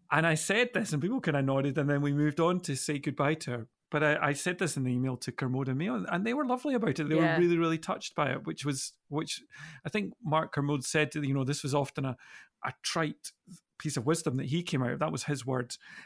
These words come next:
Speaker 1: And he said it meant so much to him that it had been used on the occasion of a funeral service.
Speaker 2: Yes. Yes, I, th-, I mean, I thought it was, it was a lovely discussion, actually. Aside from my slight starstruckness that you'd,
Speaker 1: <laughs>
Speaker 2: you'd managed to get your radio, your, uh,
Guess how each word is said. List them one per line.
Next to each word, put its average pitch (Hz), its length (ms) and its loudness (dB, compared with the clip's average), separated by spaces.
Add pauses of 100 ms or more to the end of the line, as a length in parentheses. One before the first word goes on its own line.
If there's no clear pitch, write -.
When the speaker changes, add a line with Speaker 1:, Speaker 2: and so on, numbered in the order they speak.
(100)
Speaker 1:
And 143 160 2
he 135 60 2
said 151 200 2
it 151 120 0
meant 151 180 0
so 143 120 -2
much 160 240 -2
to 143 80 -2
him 127 120 0
that 127 140 -4
it 143 140 -4
had 135 200 -2
been 127 180 0
used 135 480 -2 (400)
on 139 140 2
the 131 80 2
occasion 127 420 -2
of 120 100 -4
a 120 60 -8
funeral 127 340 -4
service. 156 420 -4
Speaker 2:
Yes. 160 40 -12 (320)
Yes, 170 260 -4
I, 220 100 0
th-, 233 140 -2
I - 20 0
mean, 220 120 2
I 220 60 2
thought 233 160 2
it 202 80 2
was, 208 120 -2
it - 80 2
was 196 100 -2
a 208 60 4
lovely 226 280 2
discussion, 220 360 -2
actually. - 180 -2
Aside 262 300 0
from 196 140 -8
my 165 180 0 (300)
slight 185 240 0
starstruckness 196 800 0
that 160 200 2
you'd, 170 180 2
Speaker 1:
<laughs> 175 120 2
Speaker 2:
you'd 190 120 0
managed - 460 2
to 262 60 4
get 240 180 4
your 226 160 6
radio, 220 260 2
your, 220 260 6
uh, 190 180 6